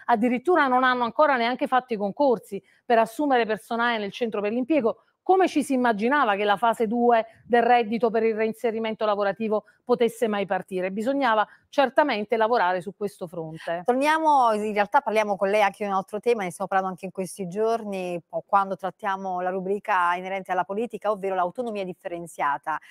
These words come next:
Speaker 2: Eh, lei a tal proposito ha richiesto un consiglio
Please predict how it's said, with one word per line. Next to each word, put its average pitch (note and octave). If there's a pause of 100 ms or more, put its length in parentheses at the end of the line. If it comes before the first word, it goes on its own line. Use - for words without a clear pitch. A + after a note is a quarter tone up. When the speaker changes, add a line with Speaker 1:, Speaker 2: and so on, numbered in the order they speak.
(200)
Speaker 2:
Eh, F#3+
lei C#4
a F#3
tal -
proposito A#3
ha F3+
richiesto G3+
un G3+
consiglio G#3+